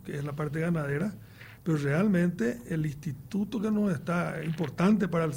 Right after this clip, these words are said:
para nosotros es el senaxa, el Servicio Nacional de Salud Animal, porque es el que certifica todo, ¿verdad? Ahora, no tenemos un organismo que regule.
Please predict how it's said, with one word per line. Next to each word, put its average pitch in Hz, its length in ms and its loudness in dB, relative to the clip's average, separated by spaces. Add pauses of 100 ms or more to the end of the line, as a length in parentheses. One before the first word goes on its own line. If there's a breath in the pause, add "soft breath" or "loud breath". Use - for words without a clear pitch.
para 156 160 2
nosotros 160 380 -2
es 202 80 2
el 208 80 0
senaxa, 170 480 0
el 147 100 -2
Servicio 151 420 0
Nacional 160 360 0
de 165 80 0
Salud 139 220 -2
Animal, 139 300 -4 (460 loud breath)
porque 143 160 -2
es 147 40 2
el 147 40 -2
que 165 80 2
certifica 165 640 0
todo, 156 260 -2
¿verdad? 135 240 -8 (540 loud breath)
Ahora, 170 120 4
no 180 140 6
tenemos 202 500 6
un 202 140 4
organismo 185 640 4 (460)
que 180 140 2
regule. 170 500 2